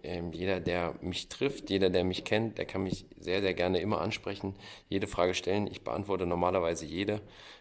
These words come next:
Ähm, ja, aber ich denke, da gibt's schon noch so ein, zwei, drei Themen, die speziell beim Leistungssport immer so gar nicht angesprochen werden, wo viele sich aber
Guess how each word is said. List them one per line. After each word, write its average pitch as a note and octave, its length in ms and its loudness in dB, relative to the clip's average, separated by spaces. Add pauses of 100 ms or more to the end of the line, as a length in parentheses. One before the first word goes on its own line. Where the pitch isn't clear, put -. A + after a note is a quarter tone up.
(120)
Ähm, F#2 680 2 (140)
ja, E2 260 -2 (400)
aber F2+ 200 0
ich - 160 -2
denke, G2 320 0
da F2 100 0
gibt's G2+ 260 -6
schon F#2+ 160 0
noch F#2 140 0
so F2+ 120 -2
ein, E2 180 -2
zwei, F#2 240 0
drei E2+ 240 0
Themen, G2 400 -2 (500)
die F2+ 420 -4
speziell F2+ 500 2
beim F2 200 2
Leistungssport F2+ 800 2
immer F#2 220 2
so F2 120 0
gar F2 160 6
nicht G#2+ 180 0
angesprochen G#2+ 540 0
werden, G#2 360 2
wo F#2+ 180 -2
viele A#2+ 320 -2
sich G#2 180 0
aber F#2 280 2